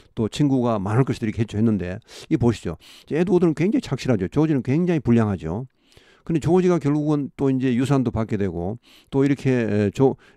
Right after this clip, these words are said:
에드워드의 또 이제 보살핌을 또 받게 되죠. 뒤에 가면 더 엄청난 일이 벌어집니다. 예, 이렇게 해서, 에, <laughs> 뭔가 사회가, 물론 이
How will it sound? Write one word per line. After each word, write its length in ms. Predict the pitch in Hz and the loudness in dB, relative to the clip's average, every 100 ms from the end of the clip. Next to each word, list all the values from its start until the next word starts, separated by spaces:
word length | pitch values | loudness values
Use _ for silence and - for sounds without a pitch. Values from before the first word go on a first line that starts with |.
| - | -2
에드워드의 600 | 135 135 123 120 110 110 | 0 2 4 4 2 0
또 160 | 120 110 | -2 0
이제 180 | 104 101 | 0 -2
보살핌을 500 | 104 120 131 131 110 | 0 0 0 0 0
또 100 | 104 | 0
받게 280 | 127 131 113 | -2 0 0
되죠. 460 | 101 - 82 127 - _ _ | -2 -4 -8 -8 -14 _ _
뒤에 200 | - 156 | 0 2
가면 200 | 151 143 | 2 0
더 160 | 143 160 | 2 2
엄청난 400 | 147 - 151 151 | 2 0 0 2
일이 120 | 139 | 2
벌어집니다. 500 | 101 98 90 85 - 85 | 2 0 -2 -6 -8 -12
예, 120 | - 120 | -12 -12
이렇게 200 | 120 101 | -6 -6
해서, 340 | - 92 127 _ - - - - - - | -4 -8 -8 _ -20 -18 -16 -16 -12 -4
에, 40 | |
<laughs> 160 | - 147 | -2 0
뭔가 540 | 110 87 156 - 120 | 0 0 0 -2 -4
사회가, 640 | - 110 110 104 104 90 110 - 160 147 - - | -6 -6 -6 -4 -4 -6 -10 -14 -16 -16 -18 -10
물론 480 | 113 104 104 143 165 | -2 0 4 4 4
이 460 | 127 139 135 131 | 4 4 4 4